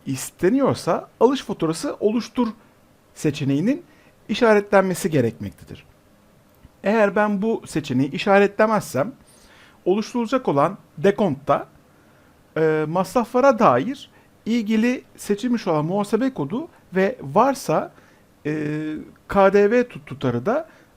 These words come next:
e, belirlenmiş olan muhasebe koduna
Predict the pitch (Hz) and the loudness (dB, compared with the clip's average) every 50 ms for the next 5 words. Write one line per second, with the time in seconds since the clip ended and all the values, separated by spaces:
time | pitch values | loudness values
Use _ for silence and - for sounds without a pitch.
0 | - - 175 175 165 160 156 160 151 180 233 233 233 220 214 214 214 - - 165 | -8 -6 -6 -6 -4 -6 -6 -6 -4 -2 -2 0 2 2 2 2 0 -2 -2 -2
1 | 156 170 226 277 294 - - 202 208 214 208 - 226 220 226 214 214 - - 170 | 0 0 0 -2 -4 -8 -4 -2 -2 -2 0 2 4 4 4 4 2 0 -2 -2
2 | 131 110 117 147 208 277 311 | 0 0 0 0 0 -2 -4